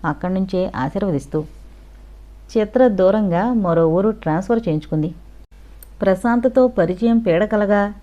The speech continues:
అసలు తన పాత జీవితం ఎందుకు పనికిరాని చెరుకు పిప్పిలా కనిపించి, ఇకనైనా మంచి వ్యక్తి తారసపడితే జీవితం ఒక గాడిన పడేసుకోవాలని తపన పడసాగింది. కొంటెతనానికి, అల్లరి వేషాలకి దూరంగా ఉండసాగింది.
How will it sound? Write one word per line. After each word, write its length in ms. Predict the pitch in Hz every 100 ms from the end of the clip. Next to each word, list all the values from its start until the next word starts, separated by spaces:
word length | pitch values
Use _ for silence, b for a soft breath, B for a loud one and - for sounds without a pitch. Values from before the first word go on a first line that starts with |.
| -
అసలు 360 | 190 175 175
తన 220 | 233 196 190
పాత 360 | 185 143 170
జీవితం 380 | 214 220 208 226
ఎందుకు 480 | 190 165 196 220 247
పనికిరాని 500 | 240 226 220 220 220 -
చెరుకు 160 | 170 208
పిప్పిలా 360 | 226 220 220
కనిపించి, 680 | 208 165 175 208 180 208 214 - -
ఇకనైనా 540 | 175 208 220 220 220
మంచి 300 | 208 151 175
వ్యక్తి 260 | 214 220 233
తారసపడితే 920 | 226 143 170 202 220 196 202 196 196 B B -
జీవితం 400 | 208 233 226 240
ఒక 140 | 233 196
గాడిన 360 | 156 160 202
పడేసుకోవాలని 840 | 214 147 180 220 - 208 208 214
తపన 320 | 208 143 127 226
పడసాగింది. 600 | 220 170 147 151 165 165 - - - b b b b - -
కొంటెతనానికి, 880 | 220 240 254 240 240 233 247 240 -
అల్లరి 320 | - 165 202 226
వేషాలకి 600 | 220 220 214 214 220 214
దూరంగా 500 | 156 160 196 202 202
ఉండసాగింది. 680 | 147 202 214 147 160 165